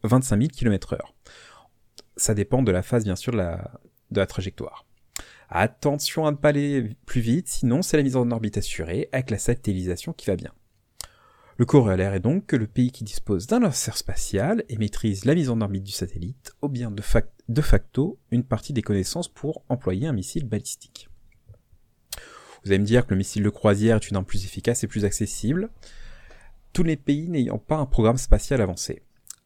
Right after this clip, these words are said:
Alors certes, un missile de croisière a une précision finale en théorie plus grande et surtout une forte discrétion pendant son vol.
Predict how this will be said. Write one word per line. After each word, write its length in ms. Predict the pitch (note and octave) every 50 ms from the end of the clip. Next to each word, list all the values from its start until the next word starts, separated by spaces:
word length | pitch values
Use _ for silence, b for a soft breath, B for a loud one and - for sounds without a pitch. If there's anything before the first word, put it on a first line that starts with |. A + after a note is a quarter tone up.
| _ _ _ _ _
Alors 260 | - G2 F#2+ - - -
certes, 680 | - - - - - - - - - - - - - -
un 120 | - A2
missile 340 | B2 C3 C3 C3 - - C#3
de 100 | A#2+ A#2+
croisière 520 | A2+ - - A#2 A2 G#2 G#2 A2 A2 G2+ F#2
a 40 |
une 80 | F2 F2+
précision 360 | - - - - A2 G#2 F#2+
finale 420 | - - - G#2 G2+ F#2+ F#2 F#2+ - - _ _ _
en 160 | E3 E3+ E3+ D#3+
théorie 320 | - C3+ A#2 G2+ F#2+ F2+
plus 200 | - - - G#2+
grande 280 | G#2 A2 A2+ A#2+ G#2+ F#2
et 60 | F2+
surtout 340 | - - - A2 - - G#2+
une 120 | F#2+ F2+
forte 260 | - - A2 - - G2
discrétion 500 | F#2 F#2 - - - G2 G2 - E3+ D#3+
pendant 200 | - A2+ G#2 F#2+
son 160 | - - F2
vol. 300 | E2 - - - - -